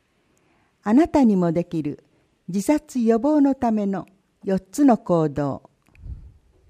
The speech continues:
気づき、声をかける。傾聴、本人の気持ちを尊重し、訴えに耳を傾ける。つなぎ、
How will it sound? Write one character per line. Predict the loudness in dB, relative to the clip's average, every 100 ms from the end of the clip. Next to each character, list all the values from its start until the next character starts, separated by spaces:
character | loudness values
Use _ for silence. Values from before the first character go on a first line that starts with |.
| _ _ _ _ _ _ _ _ _
気 | 2 2
づ | 4 0
き、 | 0 -8 -8 _ _ _ _ _ _ _ _
声 | 2 4 4
を | 2
か | -2
け | -4 -6
る。 | -6 -10 _ _ _ _ -20 -20 _ _ _ _ _ _ _ _ _ _ 2
傾 | 6 8 6 0
聴、 | 0 2 2 -2 -10 _ _ _ _ _ _ _ _ _
本 | -2 0
人 | 2 2 2
の | -2
気 | -2 0
持 | 0
ち | 0 -4
を |
尊 | -2 -4 -4 -4
重 | -4 -6
し、 | -6 -12 -14 -14 _ _ _
訴 | -4 -4 _ 0 2
え |
に | 2 2
耳 | 4 4 4
を |
傾 | 0 -6 -2 -2 -2
け | -4 -6
る。 | -6 -16 _ _ _ _ _ _ _ _ _ _ _ _ _ _ _ _ _ _ _ _ _ -4
つ | 4
な | 6 6
ぎ、 | 4 -2 -10